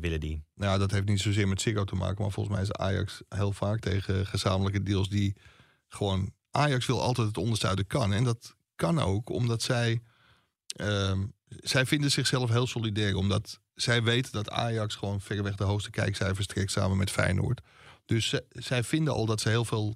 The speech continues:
Speaker 2: toegeven. En als je dan gewoon niet twee partijen tegen, of misschien wat Valentijn zegt, nog meer partijen die er gaan komen, tegen elkaar gaat uitspelen,
Speaker 1: Mhm.
Speaker 2: ja, dan voelt Ajax zich wel tekort gedaan. Dus ik denk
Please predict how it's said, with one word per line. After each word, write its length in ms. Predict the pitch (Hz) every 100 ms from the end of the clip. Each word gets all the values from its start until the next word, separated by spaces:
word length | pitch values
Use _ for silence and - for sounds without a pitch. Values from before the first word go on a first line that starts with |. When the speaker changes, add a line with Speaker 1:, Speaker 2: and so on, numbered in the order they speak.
| -
Speaker 2:
toegeven. 600 | 185 170 127 101 101 - _ _ _ _ _ _ _ _ _ -
En 160 | 113
als 180 | 110 110
je 80 | 127
dan 300 | 113 110 107
gewoon 380 | - 110 107 107
niet 420 | 156 156 - - _ _ _ _ _ _
twee 220 | - 113
partijen 400 | 107 113 117 110
tegen, 280 | 107 107 104
of 140 | - 101
misschien 300 | 98 104 98
wat 140 | 92
Valentijn 300 | 98 95 98
zegt, 180 | 98 92
nog 200 | 104 98
meer 220 | 107 127
partijen 380 | 131 110 107 98
die 120 | 104
er 60 | 98
gaan 140 | 101
komen, 300 | 92 98 95
tegen 160 | 98 98
elkaar 220 | 95 104
gaat 140 | 104
uitspelen, 680 | 101 143 - 104 87 - 127
Speaker 1:
Mhm. 320 | - 107 104 101 - _
Speaker 2:
ja, 120 | - 98
dan 200 | 87 98
voelt 340 | - 101 101
Ajax 320 | - 104 110
zich 140 | - 92
wel 120 | 98
tekort 320 | 98 - 120
gedaan. 240 | - 101 101
Dus 120 | 101
ik 140 | 98
denk 300 | 101 98 98